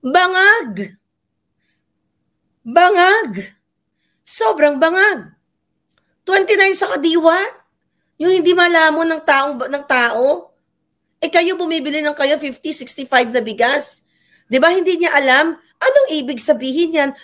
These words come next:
Kung ang presidente ninyo ay hindi niya alam na ang bigas ninyo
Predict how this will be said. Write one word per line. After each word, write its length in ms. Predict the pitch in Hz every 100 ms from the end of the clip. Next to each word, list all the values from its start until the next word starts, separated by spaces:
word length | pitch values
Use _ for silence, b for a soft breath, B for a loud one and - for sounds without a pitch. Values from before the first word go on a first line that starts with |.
| B
Kung 220 | 392 403
ang 20 |
presidente 640 | 392 381 370 285 359 349 349
ninyo 240 | 330 311
ay 240 | 294 294 320
hindi 400 | 311 294 349 311
niya 160 | 339
alam 640 | 294 285 302 339 254 196 208 _ _ _ _ _ _ _ _ _ _ _ _ _ _ _ -
na 120 | 359 330
ang 140 | 359 330
bigas 320 | 311 349 -
ninyo 560 | 349 330 302 277 302